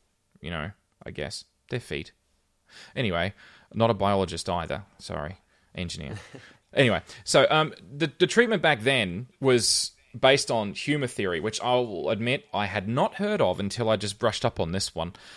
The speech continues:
Um, the theory of four bodily fluids. <laughs> Okay, here we, <laughs> I'm sorry. I gotta, I've gotta throw this in 'cause I read this and I'm like, "I've gotta talk about this."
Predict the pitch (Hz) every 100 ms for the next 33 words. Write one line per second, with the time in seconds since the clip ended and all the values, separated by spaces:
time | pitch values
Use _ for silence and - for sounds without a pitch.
0 | - - - - - 127 131 127 - 123
1 | - 151 180 165 135 - 160 170 139 139
2 | 139 135 117 - 127 110 78 - - 107
3 | - - 117 - 185 - 185 180 - -
4 | - - - - 117 113 104 107 - -
5 | 151 - 123 139 151 - - - - 113
6 | - - - _ _ - 90 90 90 85
7 | - 123 139 151 92 127 143 135 123 110
8 | 101 107 95 101 104 104 95 90 85 -
9 | 85 85 82 87 85 -